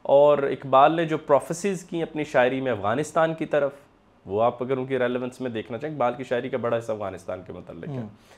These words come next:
Speaker 1: इकबाल ने जो चीन के बारे में लिखा, "गराज ख्वाब चीनी संभलने लगे", तो वहाँ से ये पता चला। और फिर जदीद आदमी की जो नफ्सियात है,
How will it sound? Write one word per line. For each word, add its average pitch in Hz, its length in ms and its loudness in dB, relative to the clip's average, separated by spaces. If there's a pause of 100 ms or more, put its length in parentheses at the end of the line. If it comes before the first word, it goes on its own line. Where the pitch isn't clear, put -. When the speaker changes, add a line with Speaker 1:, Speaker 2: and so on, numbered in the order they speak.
(280)
Speaker 1:
इकबाल 127 320 4
ने 151 120 -2
जो 143 100 -2
चीन 156 380 -4
के 175 100 0
बारे 156 260 4
में 156 140 -4
लिखा, 135 440 -6 (520)
"गराज 120 260 2
ख्वाब - 480 0
चीनी 120 200 -6
संभलने 110 400 -6
लगे", 98 280 -12 (920)
तो 131 60 -4
वहाँ 139 160 2
से 165 120 -4
ये 160 60 -4
पता 147 220 0
चला। 127 180 -2
और 131 160 -2
फिर - 100 -6
जदीद 135 380 -2
आदमी 123 360 2
की 92 160 -12
जो 95 120 -8
नफ्सियात 117 640 0
है, 85 160 -8